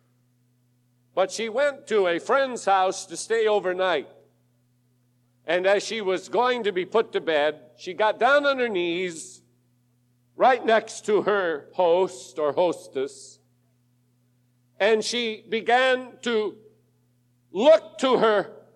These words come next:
friend for guidance as she got from her parents in prayer. Finding the hostess unable to help her,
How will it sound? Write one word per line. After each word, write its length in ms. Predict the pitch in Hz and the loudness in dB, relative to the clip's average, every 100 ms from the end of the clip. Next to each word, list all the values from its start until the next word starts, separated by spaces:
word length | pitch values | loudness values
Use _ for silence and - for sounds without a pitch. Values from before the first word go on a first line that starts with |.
| _ | _
friend 680 | - 254 285 226 196 226 220 | 0 6 6 6 2 0 -2
for 140 | 226 | 0
guidance 880 | 226 202 285 294 220 165 202 196 - - | 2 4 4 4 2 -2 -6 -10 -14 0
as 200 | 202 196 | 0 2
she 200 | - 208 | -2 -4
got 440 | 139 214 220 220 | 2 2 2 -2
from 200 | 202 196 | -2 -2
her 120 | 170 | -2
parents 800 | 185 - 220 156 147 185 - - _ _ _ _ _ | -4 -2 -2 0 -2 -6 -12 -20 _ _ _ _ _
in 220 | 214 220 | 2 2
prayer. 680 | 208 262 285 247 139 92 82 - _ _ _ _ _ _ _ _ _ _ _ _ | 2 2 4 2 0 -4 -12 -20 _ _ _ _ _ _ _ _ _ _ _ _
Finding 600 | 175 202 220 214 190 170 | 2 2 2 2 0 0
the 160 | 165 | 2
hostess 680 | 226 240 - - 180 - - _ _ _ | 4 2 0 -4 -6 -6 -18 _ _ _
unable 560 | 185 196 226 294 262 262 | 0 2 2 0 2 0
to 200 | 254 202 | 2 2
help 340 | 233 330 - | 4 4 4
her, 380 | 170 139 131 147 | 0 -4 -4 -8